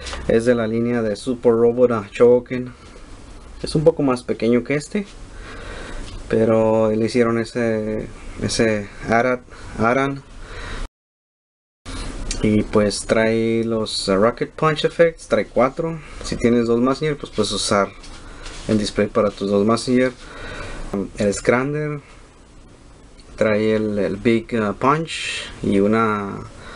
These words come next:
mano abierta del Big Punch, pero pues no sé si le queda en este, tengo que, tengo que investigar. Sí, este es el piler, el original, pero pueden usar el otro piler que viene si quieren,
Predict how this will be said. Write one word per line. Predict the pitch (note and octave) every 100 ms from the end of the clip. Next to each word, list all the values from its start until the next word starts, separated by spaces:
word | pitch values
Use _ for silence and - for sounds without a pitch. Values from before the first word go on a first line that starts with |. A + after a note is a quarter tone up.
| - - - - - -
mano | A2+ A#2
abierta | A#2 A2+ A#2
del | G#2
Big | A2 -
Punch, | A2+ G#2 G2+ - - - - - - - - - - - - - -
pero | B2 A#2+ A#2+ A#2
pues | A2+
no | A#2
sé | A#2+
si | B2+
le | A#2
queda | G#2+ A2+
en | A2
este, | G#2+ -
tengo | A2 A2
que, | A#2 A2+ G#2+ -
tengo | A2+ A#2
que |
investigar. | A#2+ A#2 - G2 G2+ G2 - - -
Sí, | D#3+
este | D3+ D3+
es | D3+
el | C3+ A2+
piler, | - B2 C3 C3 B2 A#2+
el | G#2+ A2
original, | G#2+ A2 A#2 C#3 C#3
pero | B2 A2
pueden | - A#2 A#2+ A#2
usar | A2 A#2+ A2+
el | A#2 A2+ A2
otro | A2+ A#2
piler | - A#2 A#2 A2
que | G2+
viene | A#2+ D#3 E3
si | C3+
quieren, | - D#3+ F3+